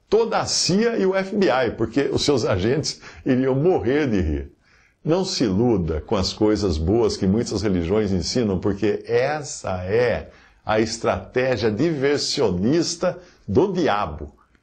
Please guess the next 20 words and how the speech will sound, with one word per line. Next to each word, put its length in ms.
para 160
desviar 500
sua 160
atenção 500
dos 160
pontos 320
cardeais 520
da 80
sã 180
doutrina 640
que 100
nós 300
recebemos 580
do 100
Senhor 520
por 160
meio 260
dos 160
seus 160
apóstolos. 720